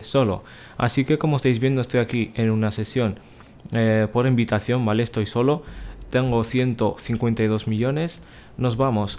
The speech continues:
a, eh, cambiar personaje, ¿vale? Es el primer paso y es lo que tenemos que hacer, es cambiar personaje. Y lo que tenemos que hacer, chicos, es borrar el segundo personaje o el primero,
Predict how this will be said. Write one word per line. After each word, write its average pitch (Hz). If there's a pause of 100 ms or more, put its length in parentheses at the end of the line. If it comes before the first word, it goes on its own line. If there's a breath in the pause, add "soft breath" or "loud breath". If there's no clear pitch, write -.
a, 117 (180)
eh, 104
cambiar 104
personaje, 120
¿vale? 113 (420 loud breath)
Es 117
el 123
primer 120
paso 110
y 113
es 107
lo 117
que 113
tenemos 110
que 98
hacer, 110
es 95
cambiar 101
personaje. 135 (800 soft breath)
Y 135
lo 131
que 127
tenemos 135
que 127
hacer, 117
chicos, 127
es 110
borrar 113
el 120
segundo 113
personaje 113
o 117
el 120
primero, 107